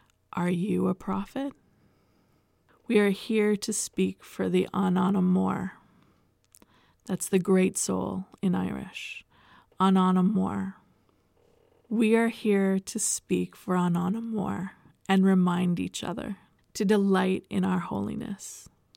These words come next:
because together in all beings we are God. All right, thanks for listening. Thanks for being here. Uh,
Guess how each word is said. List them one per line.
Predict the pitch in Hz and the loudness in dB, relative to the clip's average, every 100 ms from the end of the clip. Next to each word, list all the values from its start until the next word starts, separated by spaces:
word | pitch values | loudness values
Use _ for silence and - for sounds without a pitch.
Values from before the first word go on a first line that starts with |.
| _ _ _ _ _ | _ _ _ _ _
because | 220 202 214 202 | -6 -4 -4 -4
together | - 185 190 196 190 190 190 - - | -2 0 2 2 2 2 0 -2 2
in | 196 | 4
all | 190 190 | 6 4
beings | 180 196 - 196 - - - | 2 -4 -6 -10 -14 -16 -10
we | 196 | -6
are | 185 190 | -6 -6
God. | - - - - _ _ _ _ _ _ _ _ _ _ _ - | -10 -12 -14 -20 _ _ _ _ _ _ _ _ _ _ _ -20
All | _ - - - - - | _ -20 -20 -20 -6 2
right, | 226 - | 2 2
thanks | - 196 190 | 2 2 2
for | 208 | 0
listening. | 208 226 - 254 262 269 | 0 0 -2 -2 -2 -2
Thanks | 202 196 - | 0 0 2
for | 196 | 2
being | 196 208 233 | 4 4 4
here. | 247 254 277 269 _ - - - - - - - | 2 2 0 -4 _ -20 -20 -20 -20 -20 -10 -2
Uh, | 185 196 | 0 2